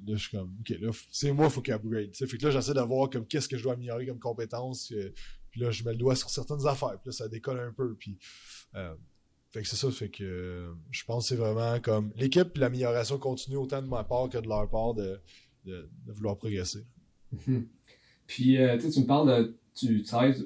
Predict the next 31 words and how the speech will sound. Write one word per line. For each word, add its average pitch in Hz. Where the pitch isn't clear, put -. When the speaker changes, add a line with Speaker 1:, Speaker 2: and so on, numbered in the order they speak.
Speaker 2:
pour 120
avoir 117
des 113
formations, 135
puis, 113
euh, 104
euh, 95
apprendre 113
plus. 139
Y -
a-tu 117
des 135
livres 143
qui 110
t'ont, 110
euh, 98
vraiment 113
inspiré, 120
puis 110
ont, 98
ils 98
ont 98
gagné, 117
ils 113
ont 104
changé 113
ta 101
game, 101
là ? -
Speaker 1:
Ouais, 113
euh, 107